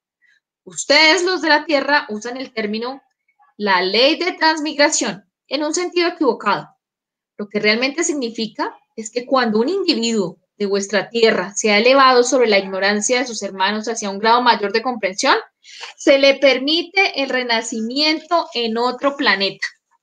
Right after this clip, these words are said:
Pero él llegará como un vívido recuerdo de su experiencia en la Tierra.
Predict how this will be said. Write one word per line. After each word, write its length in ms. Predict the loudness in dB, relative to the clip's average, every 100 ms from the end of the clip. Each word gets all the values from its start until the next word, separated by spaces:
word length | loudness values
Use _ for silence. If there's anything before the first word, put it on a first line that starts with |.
| _ -20 _ _ _ _ _ _ _ _ _ _ _ _ _ _ _ _ _
Pero 300 | 6 8 6
él 240 | 4 0
llegará 420 | -2 0 2 2 0 -8 _ _
como 400 | -10 -6 -4 -4
un 200 | -6 0
vívido 420 | 2 4 2 2
recuerdo 640 | 0 -4 -4 0 0 0 -6
de 100 | -6
su 80 |
experiencia 880 | -8 -8 -6 -6 -4 -4 -6 -6 -6
en 100 | -6
la 180 | -6 -8
Tierra. 440 | 0 4 4 0